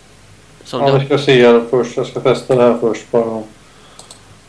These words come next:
Speaker 1: Men man ska också, man ska också på Skypen kunna överföra filer också. Eh, finns en, det finns en, eh, det finns en möjlighet att överföra filer.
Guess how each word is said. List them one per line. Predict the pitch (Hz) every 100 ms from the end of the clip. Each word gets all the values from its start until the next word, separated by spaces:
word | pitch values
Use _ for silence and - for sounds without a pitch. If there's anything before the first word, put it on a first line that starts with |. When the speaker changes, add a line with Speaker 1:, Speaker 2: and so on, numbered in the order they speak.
| - -
Speaker 1:
Men | 147
man | 160
ska | 165 208 214
också, | 202 - 196 -
man | 139 170
ska | - 208 202
också | - - 170
på | - 156
Skypen | - 156 139 151
kunna | 139 156 143
överföra | 160 143 151 143
filer | 135 185 151 139 175
också. | 117 - - 104 - - - - - - -
Eh, | - 104 117 110 92 82 78 - - -
finns | - 147 135 139
en, | 135 117 - - -
det | 139
finns | 156 147 - -
en, | 143 131 123 123
eh, | 117 117 - - - _ - - - - - - - - - - - - _ - - -
det | 143
finns | 131 165 165 - -
en | 151 156
möjlighet | 156 135 131 147
att | 147
överföra | - 135 127 139 135
filer. | - 160 123 110 131 104 -